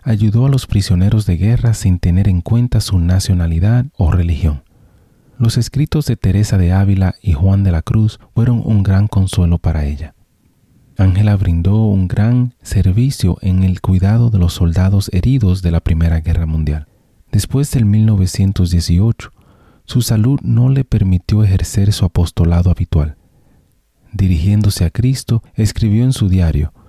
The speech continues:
"Quiero que te adoren tanto como te destruyeron". En otro lugar, ella escribió: "Señor, vivo por tu voluntad, moriré cuando desees. Sálvame porque puedes".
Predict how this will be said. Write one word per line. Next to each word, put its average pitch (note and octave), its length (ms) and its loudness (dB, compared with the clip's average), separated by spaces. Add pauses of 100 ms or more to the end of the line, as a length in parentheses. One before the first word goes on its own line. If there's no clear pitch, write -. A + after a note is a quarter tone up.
(140)
"Quiero B2 480 0
que - 140 -4
te F#2 160 -2
adoren G2+ 600 0
tanto G#2+ 480 0
como F2+ 320 0
te F2 180 0
destruyeron". D#2+ 760 -2 (960)
En F#2+ 180 2
otro G#2 260 0
lugar, G#2 480 0
ella F#2 200 2
escribió: G2+ 500 0 (400)
"Señor, G#2 540 0 (200)
vivo B2 320 0
por - 300 -2
tu B2+ 200 0
voluntad, F2 520 0 (440)
moriré F2+ 540 2
cuando F2 360 0
desees. D#2 720 -4 (200)
Sálvame A2 840 0 (100)
porque F2 360 -2
puedes". C#2+ 560 -4